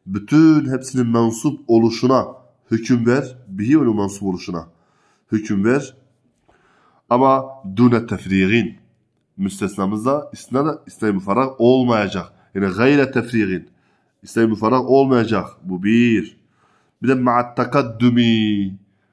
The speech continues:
Bir de o müstesnalar hepsi de mukaddemdir. Yani müstesna minhudan önce zikredilmiş. Hani normalde önce müstesna minhu gelir, sonra müstesna gelir. Bu sefer müstesnalar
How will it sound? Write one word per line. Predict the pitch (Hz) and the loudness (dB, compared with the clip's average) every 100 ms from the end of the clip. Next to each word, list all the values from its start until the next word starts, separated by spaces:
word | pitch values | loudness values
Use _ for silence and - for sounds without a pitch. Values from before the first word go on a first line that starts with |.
| _ _ | _ _
Bir | 113 135 | -4 0
de | |
o | 156 147 | 2 0
müstesnalar | 139 127 135 131 135 143 131 117 - | 0 -2 -2 0 0 2 0 -4 -2
hepsi | 160 185 175 175 - 127 | 2 2 0 -6 -10 -2
de | 160 185 - - _ _ - | -2 -2 -6 -18 _ _ -8
mukaddemdir. | 107 - 101 98 98 87 80 - _ _ _ _ _ _ | -8 -4 -4 0 -2 -2 -8 -16 _ _ _ _ _ _
Yani | 98 107 104 | 0 0 0
müstesna | 104 104 104 101 110 107 | -2 -4 -6 -6 -2 0
minhudan | 101 104 98 104 135 139 - _ _ _ - | 0 -2 -2 0 0 -2 -12 _ _ _ 2
önce | 120 110 98 | 4 4 -2
zikredilmiş. | 90 92 87 82 82 - - _ _ _ _ _ _ - | -6 -8 -8 -8 -8 -12 -18 _ _ _ _ _ _ -4
Hani | 104 | 0
normalde | 107 107 117 | 2 2 2
önce | 113 113 | 2 0
müstesna | 104 - 98 107 | -4 -8 -8 -4
minhu | 101 110 151 | 0 2 2
gelir, | 160 196 208 - _ _ _ | 4 2 -2 -12 _ _ _
sonra | - 170 180 147 | -2 2 4 2
müstesna | 120 - 107 - 98 | -2 -6 -6 -4 -4
gelir. | 92 85 - _ _ _ _ _ _ | -4 -6 -16 _ _ _ _ _ _
Bu | - 113 | -16 -6
sefer | 147 147 151 | -4 -4 -4
müstesnalar | 127 120 123 113 120 131 147 | -8 -4 -6 -2 2 2 2